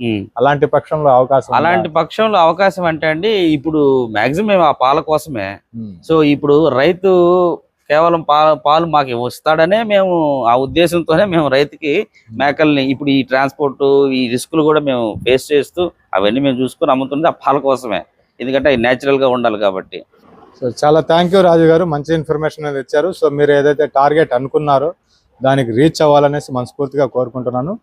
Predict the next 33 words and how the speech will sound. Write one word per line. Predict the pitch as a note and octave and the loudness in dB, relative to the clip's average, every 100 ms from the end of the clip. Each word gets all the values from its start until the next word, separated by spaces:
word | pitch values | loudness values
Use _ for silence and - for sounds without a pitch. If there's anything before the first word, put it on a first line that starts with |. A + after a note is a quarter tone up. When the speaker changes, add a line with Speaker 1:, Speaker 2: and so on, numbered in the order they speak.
| _ _ _ - | _ _ _ -4
Speaker 2:
ఇది | C3+ | -2
సంత | C#3+ D3+ D#3+ G#3+ | 0 0 0 0
దగ్గర | E3+ E3 F3+ F#3 | 2 2 2 2
ఉండడం | E3 E3 D3+ | 2 2 2
వల్ల | D3 C#3+ | 0 0
ఏంటంటే, | C#3 C#3 C#3 | -2 -6 -8
మార్కెట్ | F3+ C3+ D3 D#3 F#3+ C#3+ | -6 -2 -2 -2 -6 -2
బాగా | B2 C#3 D3+ | 0 2 0
జరుగుతుందనేసి | B2+ C3 D3 C#3 C#3 C#3+ - | 0 -2 -2 -2 -2 -2 -8
నా | B2+ A2+ A#2+ B2+ B2+ - _ _ - | -8 -4 -2 0 -2 -6 _ _ -12
ఒపీనియన్. | A#2+ - C#3+ D#3+ A#3+ - A2+ | -6 -2 -2 -2 -6 -6 -2
Speaker 1:
ఆ. | G2 | 0
Speaker 2:
కాకపోతే, | E3+ D#3 E3+ F#3+ G#3 | 2 0 -2 -4 -2
మీకు | F#3 D#3 - | -2 -6 -2
పాలు | C#3 F#3+ A3+ | 2 2 4
హండ్రెడ్ | G3 E3 F3+ F#3+ F#3+ | 2 0 -2 -2 -2
పర్సెంట్ | E3+ F#3+ D#3 | -4 -6 -10
రిటర్న్ | C#3+ E3+ | -8 -2
వస్తుందా | D#3 - D#3+ | -2 0 0
లేదా | D3+ C#3+ C#3+ | 4 4 2
అనేది | C#3+ C#3 | 0 -2
మాత్రం | C3+ C3+ F#3+ D3+ - | -4 -6 -10 -14 -12
కొద్దిగా | B2 B2 | -6 -4
డౌట్ | A2+ A#2+ B2 C3 | -2 -2 0 0
ఆ | A2+ B2 | 0 0
విషయంలో. | B2 B2+ A2+ G2 C3+ | -2 -4 -6 -8 0
Speaker 1:
లేదండి, | E3 F3+ C3 A#2 | 2 4 2 0
ఇవ్వాలి. | A#2+ F#3+ G3 A2+ F3+ - _ - | 0 0 2 -2 -6 -12 _ -10
ఎందుకంటే, | D#3 F#3+ G3 F#3 G3+ F3 F#3+ - _ _ C3 | -6 -2 0 0 0 0 -2 -10 _ _ -2
వాటిని | D#3+ E3+ | 0 0
పట్టించుకునేది | F3 D#3+ G#3+ G#3 - A3 G#3+ G#3 A3+ G#3 G3 | -2 0 0 -4 -2 0 2 0 0 0 0
ప్రస్తుతం | G3 F3 D#3+ - G#3 F3+ E3+ F3 | 0 -2 -2 -2 -2 0 0 0
మేమున్నాం. | D#3+ E3 F3 F3 | 2 2 2 0